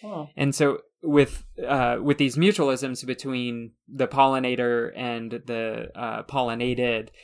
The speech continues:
Speaker 2: there's, uh, sometimes there are generalist relationships and the flowers aren't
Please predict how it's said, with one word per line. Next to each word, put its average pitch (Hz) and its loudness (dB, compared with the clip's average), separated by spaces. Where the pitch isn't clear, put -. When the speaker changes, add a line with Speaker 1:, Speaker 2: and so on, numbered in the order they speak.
Speaker 2:
there's, 120 2
uh, 113 -4
sometimes 143 4
there 131 2
are 123 -4
generalist 120 -2
relationships 117 -6
and 120 -8
the 113 -8
flowers 117 -2
aren't 117 -6